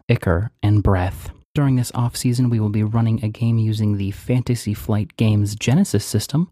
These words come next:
which some of you may be familiar with from the Star Wars role-playing games that Fantasy Flight has published.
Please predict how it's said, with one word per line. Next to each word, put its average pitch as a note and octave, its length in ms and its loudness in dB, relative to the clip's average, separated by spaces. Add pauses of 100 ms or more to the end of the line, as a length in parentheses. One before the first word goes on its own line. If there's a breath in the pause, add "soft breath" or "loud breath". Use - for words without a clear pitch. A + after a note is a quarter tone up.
(120)
which A2 240 -2
some C3 160 0
of A2+ 140 0
you A2 80 4
may G2+ 140 2
be G#2 140 -2
familiar G2 480 0
with G2+ 220 -2
from G2 360 0
the F#2+ 240 -2
Star - 460 -2
Wars F#2+ 520 -4 (100)
role-playing F#2+ 520 2
games G2 300 0
that - 120 -4
Fantasy G2 340 2
Flight F2+ 220 -2
has G#2 80 -2
published. D#2 480 -4